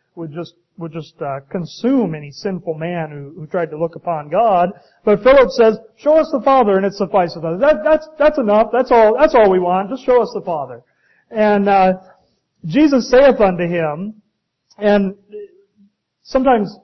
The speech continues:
sometimes you can almost, as you read these words of Christ, you can almost kind of, kind of imagine maybe some of the, maybe not so much disappointment, but kind of frustration sometimes with the disciples.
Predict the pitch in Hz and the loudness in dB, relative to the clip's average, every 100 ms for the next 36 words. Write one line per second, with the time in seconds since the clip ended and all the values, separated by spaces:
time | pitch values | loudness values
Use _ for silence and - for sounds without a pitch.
0 | _ - 269 277 247 196 214 226 202 214 | _ -8 -4 -2 -4 -6 -6 -4 -2 -2
1 | 208 202 202 - - 202 202 190 170 175 | -2 -4 -6 -16 -20 -16 -12 -12 -12 -12
2 | 175 202 214 208 165 180 156 170 190 165 | -8 -6 -4 -6 -6 -8 -6 -4 -4 -4
3 | 170 - 185 165 170 175 - 311 - _ | -10 -10 -4 -2 -2 -6 -12 -20 -20 _
4 | - - - _ 214 202 220 233 240 269 | -20 -20 -20 _ -10 -4 -2 0 2 2
5 | 247 - 240 220 190 - _ - 214 196 | -2 -2 -2 -2 -4 -8 _ -2 -2 -2
6 | 165 - _ _ 185 185 202 208 190 196 | -6 -16 _ _ -10 -4 -2 -2 -4 -10
7 | 196 196 208 214 208 202 220 202 170 180 | -14 -12 -8 -4 -6 -6 -6 -4 -4 -4
8 | 170 - _ _ _ _ 220 _ _ _ | -4 -8 _ _ _ _ _ _ _ _
9 | _ _ _ _ - 254 262 226 214 233 | _ _ _ _ -10 -4 0 0 0 -2
10 | 208 151 143 208 196 - 214 214 202 180 | -4 -2 -4 -2 -4 0 0 -2 -8 -8
11 | 254 233 - 214 - 170 185 185 190 - | -6 -6 -2 -2 -2 -6 -6 -8 -18 -14
12 | 190 190 185 185 185 175 - 160 156 165 | -12 -10 -12 -12 -20 -20 -20 -20 -14 -14
13 | 165 _ | -14 _